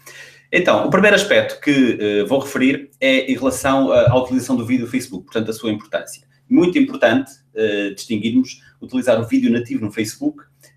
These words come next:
e o vídeo, eh, nativo no YouTube. Ou seja, o YouTube, claro, continua a ser muito importante, mas quando produzem um vídeo também carregá-lo no YouTube, eh, nativamente para terem muito mais alcance. Eh, ter cuidado com a miniatura personalizada,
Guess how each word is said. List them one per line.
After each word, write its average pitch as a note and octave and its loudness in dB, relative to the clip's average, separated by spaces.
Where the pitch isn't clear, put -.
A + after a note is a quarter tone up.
e D3+ 2
o - 4
vídeo, C4 2
eh, G#2+ 0
nativo A2 0
no A2+ 0
YouTube. G#2 -4
Ou - -14
seja, F2+ -10
o A#2 0
YouTube, A#2+ 0
claro, F#2+ 0
continua F#2+ -8
a F#2 -6
ser - -14
muito F2 -10
importante, D3 -2
mas C#3+ 2
quando D3 0
produzem A#2 0
um C3 4
vídeo C3 2
também B2 0
carregá-lo C3 0
no A#2 2
YouTube, B2 0
eh, G#2 -2
nativamente F#2+ -2
para A2+ 0
terem A#2 0
muito C3+ 4
mais - 0
alcance. - -10
Eh, G#2+ 4
ter C3 -2
cuidado B2 2
com A#2 -2
a - 2
miniatura G#2+ 0
personalizada, C3 -4